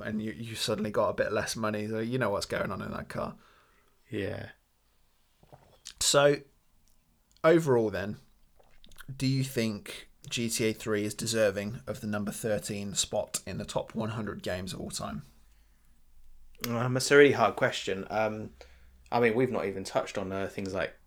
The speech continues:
Speaker 2: the visuals and, and, uh, the amazing,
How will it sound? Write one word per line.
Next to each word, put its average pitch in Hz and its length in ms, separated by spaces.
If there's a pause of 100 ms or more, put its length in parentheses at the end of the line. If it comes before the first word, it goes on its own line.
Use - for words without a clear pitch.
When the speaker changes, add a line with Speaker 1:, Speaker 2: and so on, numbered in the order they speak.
(100)
Speaker 2:
the 98 100
visuals 98 560
and, 92 200
and, 90 340
uh, 95 380 (460)
the 92 440
amazing, 95 720